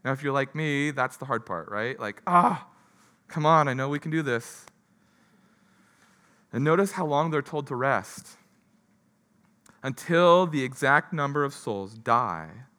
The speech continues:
that are destined to die." It is only God who knows when that will be. Now, there have been many who have claimed to know when Jesus is coming back. There have been many who have claimed to say, "Oh, it's in the year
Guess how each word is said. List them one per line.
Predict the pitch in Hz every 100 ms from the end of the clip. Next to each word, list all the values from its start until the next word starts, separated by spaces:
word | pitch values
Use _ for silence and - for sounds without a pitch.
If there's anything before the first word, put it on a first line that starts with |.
| _ _
that | 120
are | 117 104
destined | - 151 - - 95 95
to | 101
die." | 120 123 87 80 _ _ _ _ _ _ _ _ _ _ _ _ _ _ - _
It | -
is | 151 131
only | 160 180 185 190
God | 143 156 156 139 110 107
who | 135
knows | 131 143 120 110 120
when | 123 143 147 123
that | 110 110
will | 127 123
be. | 127 151 98 82 _ _ _ _ _ _ _ -
Now, | 143
there | 175
have | 175
been | 170 175
many | 160 196 175
who | 156
have | 143
claimed | - 160 160 147
to | 143
know | 147 170 147
when | 135 165 175
Jesus | 160 151 147
is | 151
coming | - 147 147
back. | 135 110 - - _ _ _ _ _ _
There | 147
have | 139
been | 151 165 160
many | 180 185 165
who | 156
have | 131
claimed | - 156 156 156
to | 147
say, | 151 135
"Oh, | 156 147 - _ _ _ _ _ _
it's | 120 -
in | 135 135
the | 127
year | 117 127 131 131 131 135